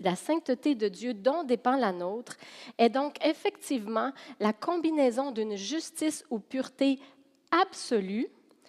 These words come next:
et d'un amour infini. Ceci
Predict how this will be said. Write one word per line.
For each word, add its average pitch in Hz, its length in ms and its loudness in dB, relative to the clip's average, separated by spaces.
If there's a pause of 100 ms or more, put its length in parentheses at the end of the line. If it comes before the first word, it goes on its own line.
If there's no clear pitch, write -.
(280)
et 320 100 8
d'un 285 240 4
amour 320 480 0 (320)
infini. 262 760 4 (760)
Ceci 294 300 -2